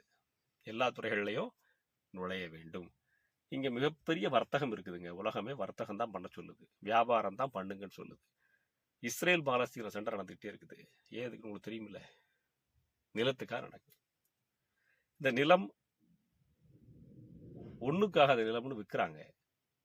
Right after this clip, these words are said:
எனக்கு எப்படியா அந்த பூமி பந்தில ஒரு நாடு வேணும்னு ஒரு இனக்கூட்டம் அலையுது. யூதர்கள் ஒரு இனக்கூட்டம் உலகம் முழுமைக்கும் பஞ்ச பராரிகளா பரவி இருக்குது. அதோட மிச்ச சுச்சம் தான் நம்ம நாட்டுல பார்ப்பனர்கள்ங்கிற பேர்ல இருக்குது.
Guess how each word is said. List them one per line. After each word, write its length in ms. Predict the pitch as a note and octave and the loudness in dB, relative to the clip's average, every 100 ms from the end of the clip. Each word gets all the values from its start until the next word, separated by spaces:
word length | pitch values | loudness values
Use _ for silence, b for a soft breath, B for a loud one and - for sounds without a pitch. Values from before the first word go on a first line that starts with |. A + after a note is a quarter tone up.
| _ _ _ _ _ | _ _ _ _ _
எனக்கு 280 | C#3 D3+ C#3 | 2 4 4
எப்படியா 360 | C3+ C3+ E3 F3 | 2 2 8 10
அந்த 160 | F3 D3+ | 10 8
பூமி 220 | C#3+ D#3+ | 2 0
பந்தில 300 | D3+ C3 B2 | 2 2 2
ஒரு 100 | A2+ | 2
நாடு 300 | A2 C3+ D3+ | 6 6 6
வேணும்னு 300 | A2+ A2+ C#3 | 2 0 -2
ஒரு 80 | A2+ | -2
இனக்கூட்டம் 460 | A2 B2 C#3+ B2+ G#2 | -2 -2 -2 -2 0
அலையுது. 300 | F#2+ G#2 F2 - - | -2 -6 -10 -18 -8
யூதர்கள் 400 | C#3 D#3 B2+ C#3 | -2 2 2 0
ஒரு 100 | A#2 | -4
இனக்கூட்டம் 520 | G2+ G#2+ - G2+ D3 | -6 -10 -12 -10 -8
உலகம் 340 | A2 A#2+ C3+ C3 | 0 2 4 2
முழுமைக்கும் 440 | B2 A#2+ A#2 C#3+ | -2 -6 -8 -8
பஞ்ச 280 | G2 G#2+ B2 | -8 -6 -4
பராரிகளா 500 | - A2 A2+ G#2 C3 - | -2 0 0 -2 -4 -2
பரவி 280 | G#2 A#2 A2+ | 0 0 -2
இருக்குது. 300 | F#2+ G2+ C#3 | -6 -6 -2
அதோட 300 | D3 A2 G2+ | 0 0 -2
மிச்ச 360 | F#2+ C3+ - - | -4 -6 -2 -2
சுச்சம் 320 | C#3 - G#2+ | -2 -4 -4
தான் 80 | D3 | -2
நம்ம 120 | C3+ G2+ | -2 -4
நாட்டுல 260 | F#2+ A2+ G#2+ | -6 -6 0
பார்ப்பனர்கள்ங்கிற 640 | G#2 - G#2 G2+ F#2+ F#2 | 0 0 -4 -8 -10 -10
பேர்ல 260 | - G2+ G2 | -8 -6 -6
இருக்குது. 240 | F#2 - | -10 -16